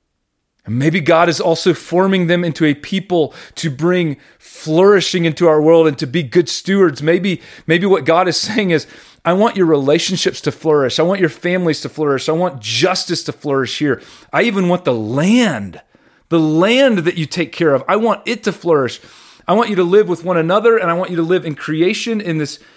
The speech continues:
this flourishing kind of way, in the way that it was always intended, in the way that you're gonna model for the entire world."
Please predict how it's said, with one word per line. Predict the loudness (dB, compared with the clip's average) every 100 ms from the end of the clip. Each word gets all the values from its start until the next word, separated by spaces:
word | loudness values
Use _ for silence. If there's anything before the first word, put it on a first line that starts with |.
| _ -6
this | -6
flourishing | -6 -8 0 2 4 2 -2 -4 -4
kind | -2 -2
of | 0
way, | 2 2 2
in | -2 -2
the | 0
way | 2 2
that | 2
it | 0
was | 0 -2 -4
always | 0 2 0 -2
intended, | -6 -6 -6 -6 -6 -10 -14 _ _ _ -4
in | 0
the | 4
way | 4
that | 2 0
you're | -2
gonna | 0 0
model | 0 0 2 2 2 0
for | -2
the | -2
entire | -2 -4 0 2
world." | 2 2 -2